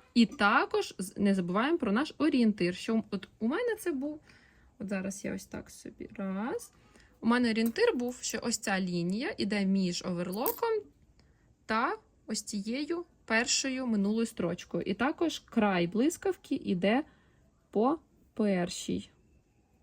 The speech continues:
От воно так і виходить.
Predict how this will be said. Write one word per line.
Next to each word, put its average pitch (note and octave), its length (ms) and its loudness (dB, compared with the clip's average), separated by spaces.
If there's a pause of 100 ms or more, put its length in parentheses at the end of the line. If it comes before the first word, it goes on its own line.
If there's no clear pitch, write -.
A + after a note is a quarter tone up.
(1300)
От F4+ 220 -4
воно A3+ 180 2
так C#4+ 260 -2
і C#4+ 280 -2
виходить. F3+ 680 -6